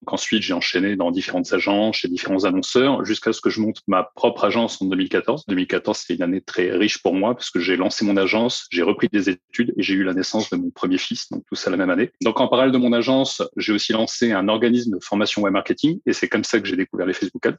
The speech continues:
d'ailleurs, pour, euh, faire la promotion de mon catalogue. Donc ensuite, j'ai lancé, donc voilà, mes premières campagnes, j'ai fait tout ce qu'il fallait éviter de faire, j'ai, euh, boosté des posts, j'ai mis, euh, plein de textes dans mes images. Puis finalement, c'est en farfouillant un petit peu à droite à gauche que j'ai découvert le véritable univers des Facebook Ads.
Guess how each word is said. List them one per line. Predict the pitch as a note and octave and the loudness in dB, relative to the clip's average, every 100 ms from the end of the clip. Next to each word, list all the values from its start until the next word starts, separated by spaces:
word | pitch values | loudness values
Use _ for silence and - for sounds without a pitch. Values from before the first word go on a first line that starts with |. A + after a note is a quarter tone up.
| _ | _
d'ailleurs, | F2+ - - | -4 -4 -6
pour, | - G2 F2 | -2 0 0
euh, | |
faire | - F2 | 0 0
la | |
promotion | E2+ F#2+ F#2 - - | 0 -4 -4 -6 -4
de | |
mon | F2+ | -4
catalogue. | F2+ F2 F2+ - | -2 -2 0 -2
Donc | G2 - A#2 | -6 -2 0
ensuite, | - C3+ | 0 0
j'ai | A2 | 2
lancé, | G#2 G2+ - A2+ | 0 0 2 2
donc | G2 F2+ | 2 0
voilà, | F#2 F#2+ | 0 0
mes | G2 | -2
premières | - F#2+ F2+ | -4 -2 -2
campagnes, | - F2+ A2+ B2 A2+ | 0 2 2 2 0
j'ai | - | -4
fait | - | -12
tout | - | -12
ce | - | -10
qu'il | - | -6
fallait | - F2+ | -2 -2
éviter | E2+ F2 | 0 -4
de | - | -2
faire, | - G2 G#2 F#2 | 0 2 0 0
j'ai, | F2+ | -2
euh, | E2+ | -2
boosté | F2 F#2 - - F2 | -4 -6 -4 -2 0
des | F#2+ | 0
posts, | - G2+ A2+ - B2+ | 2 2 2 -2 -6
j'ai | - - | -6 -4
mis, | F#2 F2+ | -2 -2
euh, | E2 | -2
plein | A#2 G#2 | 0 0
de | G2 | 0
textes | A2 F#2 - | -2 -2 -2
dans | F2 F2 | -2 -2
mes | F2+ F2+ | 0 0
images. | F#2+ C3 C#3+ - _ | 2 2 0 -6 _
Puis | C3 B2 | 0 0
finalement, | - G2+ G#2+ | 2 2 2
c'est | A#2+ G#2 | 2 0
en | |
farfouillant | - - A#2 - A2 B2 | -2 0 0 2 2 2
un | - - | -2 -12
petit | - | -4
peu | G2+ | -2
à | |
droite | F#2+ G#2 | 0 0
à | G2 | 2
gauche | G#2+ B2 | 2 2
que | - | 0
j'ai | F#2 | -4
découvert | F#2+ - F2+ A2+ G#2 | -4 -2 0 2 2
le | F#2 | 2
véritable | F#2 G2 G#2 - | 0 0 -2 2
univers | A#2+ A#2 A2 A#2+ | 4 4 4 2
des | A2 | 0
Facebook | - F#2 F#2 | -2 -4 0
Ads. | F#2 - | 0 2